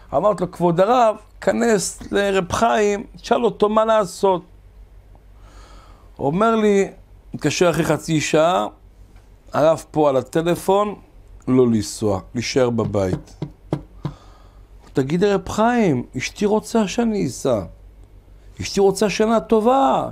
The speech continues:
רוצה טיסה, סע למלונית, תפילות טובות,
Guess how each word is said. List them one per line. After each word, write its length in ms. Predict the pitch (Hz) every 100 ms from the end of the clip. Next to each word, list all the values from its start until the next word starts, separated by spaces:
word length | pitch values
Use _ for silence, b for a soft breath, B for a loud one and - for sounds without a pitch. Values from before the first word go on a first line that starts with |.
| 123
רוצה 240 | 139 208
טיסה, 600 | - 185 - 247 202 -
סע 220 | 151 - 226
למלונית, 840 | 302 269 294 302 370 370 311 170 B B -
תפילות 440 | - 190 240 -
טובות, 640 | 247 247 320 359 370 -